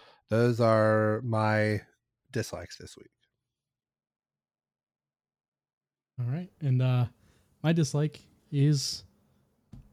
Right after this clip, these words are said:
Speaker 2: after tonight, I kinda scrambled, but after tonight, lore's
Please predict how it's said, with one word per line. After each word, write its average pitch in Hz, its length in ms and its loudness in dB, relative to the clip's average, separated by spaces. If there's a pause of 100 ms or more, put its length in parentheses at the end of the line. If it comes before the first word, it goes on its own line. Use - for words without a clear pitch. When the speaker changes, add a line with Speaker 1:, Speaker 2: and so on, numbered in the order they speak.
(120)
Speaker 2:
after 175 320 -2
tonight, 156 440 -2 (240)
I 127 60 -4
kinda 143 240 4
scrambled, 117 600 0
but 117 120 -2
after 135 220 -4
tonight, 139 340 0
lore's 143 340 0